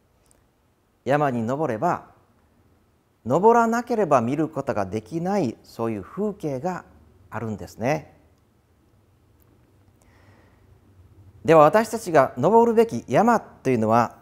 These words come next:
何でしょうか。まあ、よく「ここが山場だ」なんて言い方をしますよね。それは乗り越えなければならない場所です。しかし、それを乗り越えさえすれば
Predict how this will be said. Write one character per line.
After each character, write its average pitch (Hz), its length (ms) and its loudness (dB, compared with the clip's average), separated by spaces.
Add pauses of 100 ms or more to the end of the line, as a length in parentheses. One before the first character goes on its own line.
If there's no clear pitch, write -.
(160)
何 117 140 0
で 107 80 -4
し - 100 -12
ょ 82 40 -8
う 76 40 -14
か。 - 140 -20 (1500)
ま 147 140 2
あ、 135 60 2
よ 165 120 2
く 131 200 -4 (680)
「こ 139 120 -4
こ 208 120 4
が 165 120 6
山 151 220 2
場 165 140 2
だ」 113 240 -6 (140)
な 127 120 -4
ん - 40 -6
て 127 80 -2
言 127 40 2
い 120 40 -4
方 120 180 0
を 110 40 -2
し 110 120 -4
ま 113 100 4
す - 120 -10
よ 92 80 -6
ね。 147 360 0 (1400)
そ - 100 -12
れ 147 80 0
は 160 240 0 (800)
乗 160 160 4
り 220 60 0
越 214 260 2
え 202 60 2
な 190 120 -2
け 190 120 -6
れ 151 80 0
ば - 120 0
な 131 140 -4
ら 180 100 -4
な 170 180 -4
い 113 140 -6 (220)
場 143 100 -2
所 151 100 -8
で 107 120 -10
す。 - 260 -18 (1200)
し - 100 -20
か 240 100 2
し、 180 200 -8 (180)
そ - 180 0
れ 247 120 6
を 233 100 6
乗 180 160 2
り 247 60 0
越 247 260 2
え 233 40 0
さ 180 200 -2
え 147 80 0
す - 160 -10
れ 170 140 2
ば 185 340 -2